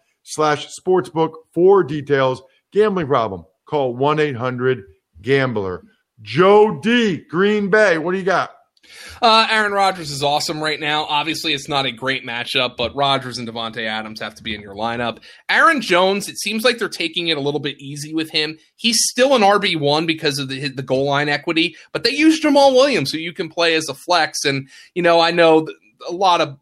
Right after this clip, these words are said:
Speaker 2: knuckleheads out there are yelling about Marquez Valdes-Scantling 'cause of the fumble, but he's actually played pretty well recently.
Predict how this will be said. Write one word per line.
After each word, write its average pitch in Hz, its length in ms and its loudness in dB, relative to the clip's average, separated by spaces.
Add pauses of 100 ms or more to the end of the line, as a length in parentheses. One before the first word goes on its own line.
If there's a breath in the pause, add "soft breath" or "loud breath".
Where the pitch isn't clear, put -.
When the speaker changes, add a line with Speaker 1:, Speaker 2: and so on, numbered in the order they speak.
Speaker 2:
knuckleheads 139 640 -2
out 127 220 -4
there 131 360 -2
are 123 120 -8
yelling 139 340 -4
about 131 200 -4
Marquez 123 420 -8
Valdes-Scantling 120 800 -8
'cause 120 160 -10
of 110 60 -16
the 117 60 -16
fumble, 123 360 -4
but 117 120 -6
he's 208 180 -4
actually 262 280 -4
played 175 280 -4
pretty 160 220 -4
well 131 260 0
recently. 151 600 -4